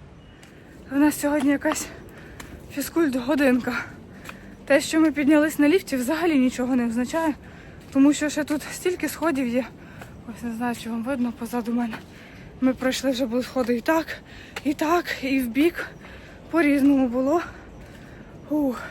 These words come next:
тяжко, слухайте, якось. Чесно, тяжко. Така наша терниста дорога. І таких сходів там ще вниз-вниз дуже і дуже багато.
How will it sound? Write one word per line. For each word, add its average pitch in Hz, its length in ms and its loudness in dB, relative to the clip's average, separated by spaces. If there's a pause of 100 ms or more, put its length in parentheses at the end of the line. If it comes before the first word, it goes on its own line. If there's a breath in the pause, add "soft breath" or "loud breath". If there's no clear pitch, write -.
(140)
тяжко, 214 340 -6
слухайте, 220 420 -8
якось. 220 300 -10 (840 loud breath)
Чесно, 285 380 4
тяжко. 247 580 4 (240 loud breath)
Така 262 300 -6
наша 233 240 -2 (260 loud breath)
терниста 254 560 -2 (680 loud breath)
дорога. 269 480 2 (840 loud breath)
І 311 80 -2
таких 294 340 -4
сходів 294 380 -2
там 285 160 0
ще 277 180 -4
вниз-вниз 277 500 0
дуже 302 300 -4
і 262 40 0
дуже 262 260 -6 (600 loud breath)
багато. 233 640 -6